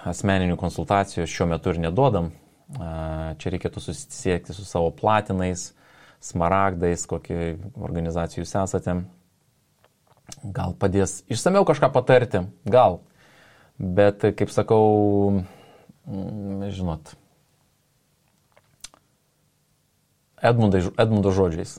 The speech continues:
turėkit dešimt priežasčių ir tai yra nefinansinių. Ir turit, kiekvienas, kokioj situacijoj bebūtumėt, jūs turit įrankius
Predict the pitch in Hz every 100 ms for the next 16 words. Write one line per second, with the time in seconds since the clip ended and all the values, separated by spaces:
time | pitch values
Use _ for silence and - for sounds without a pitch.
0 | - - 110 131 131 101 101 - 92 95
1 | 90 90 - 123 104 98 95 95 87 -
2 | 90 92 90 95 90 90 - - - -
3 | _ - 85 82 82 80 82 - 95 92
4 | - - 87 - - 101 101 90 - -
5 | - _ 92 92 95 90 95 87 87 87
6 | 98 107 95 85 - 85 - 92 87 -
7 | - 127 120 98 80 85